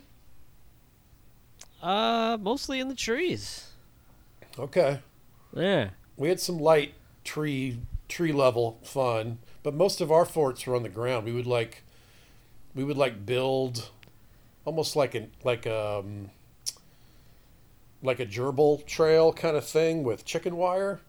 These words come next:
Speaker 2: into, like, different rooms would be built with, like, a big boxes. And then we would stuff the chicken wire with pine straw, so it was, like, solid.
Speaker 1: Ah,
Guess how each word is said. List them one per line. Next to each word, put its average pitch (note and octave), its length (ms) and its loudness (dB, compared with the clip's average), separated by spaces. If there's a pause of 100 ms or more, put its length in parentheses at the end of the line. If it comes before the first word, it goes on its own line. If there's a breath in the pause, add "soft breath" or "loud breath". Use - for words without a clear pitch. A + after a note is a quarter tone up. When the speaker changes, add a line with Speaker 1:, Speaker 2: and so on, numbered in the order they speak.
(440 soft breath)
Speaker 2:
into, D3 500 -2
like, A#2+ 300 2
different C3 380 -4
rooms C#3+ 460 -2
would B2 120 -6
be A#2+ 100 -4
built B2 340 0
with, A#2 160 -8
like, A2+ 140 0
a G#2+ 80 -10 (220)
big A2+ 240 -6
boxes. C#3 720 -2 (1000 soft breath)
And A#2+ 160 -4
then B2+ 160 -2
we B2 140 0
would A2+ 180 -4
stuff - 480 0
the B2 80 -6
chicken - 360 -6
wire A2+ 280 4
with A2+ 140 -4
pine C3 260 -2
straw, G2+ 380 -6
so G2+ 280 -8
it G#2 60 -14
was, G2 140 -14
like, G#2 180 -8
solid. A#2+ 380 0
Speaker 1:
Ah, D3 420 0